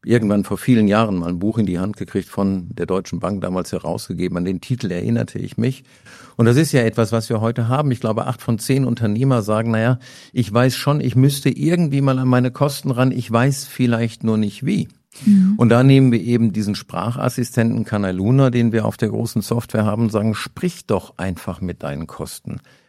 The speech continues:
Speaker 1: Was gebe ich denn an Energie aus? Wie sind meine Versicherungsprämien? Wo kann ich im Kraftfahrzeugbereich Reisekosten, e-, whatever, egal was es ist, wo kann ich hier einsparen und wo kann ich etwas tun?“ Und da geht ja immer etwas.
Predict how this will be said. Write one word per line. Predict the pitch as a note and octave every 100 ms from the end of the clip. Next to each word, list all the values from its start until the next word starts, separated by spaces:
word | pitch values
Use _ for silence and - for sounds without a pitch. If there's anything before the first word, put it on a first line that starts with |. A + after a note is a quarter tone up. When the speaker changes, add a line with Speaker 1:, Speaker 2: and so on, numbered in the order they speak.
| -
Speaker 1:
Was | B2
gebe | - C#3+
ich | C3+
denn | B2 G#2+
an | G2
Energie | - F#2 F2+ F#2 F2
aus? | - C3 - G#2+
Wie |
sind | G#2+ D3+ D#3
meine | A#2 A2
Versicherungsprämien? | - G2 G#2 - - F#2 E2+ - - F#2 F#2 F#2+
Wo | G2+
kann | G#2 C#3 D#3+
ich | C3 -
im | A#2
Kraftfahrzeugbereich | G2 A2+ A2 - F#2+ - F#2 - F2+ F#2 G2+
Reisekosten, | G2 B2+ C3 - C3 - -
e-, | C3+ - -
whatever, | A#2+ C3+ D#3 D#3 C#3+ -
egal | B2+ C#3 F#3 D3
was | -
es | G2 -
ist, | D#3 F3 - _ _ _ _ -
wo | C3+ E3
kann | D3 D3+
ich | C3
hier | C3 D#2+
einsparen | G#2+ C3 - B2 C3 C3+
und | G#2+
wo | B2+
kann | C3+ B2+
ich | B2
etwas | A#2 A2+ A2 -
tun?“ | D#3+ A2 - - - - -
Und | - B2
da | B2
geht | A2+ C3+
ja | C3+ B2 - -
immer | D3 D#3+ A#2+
etwas. | G#2 G2+ B2 D#3 E3+ -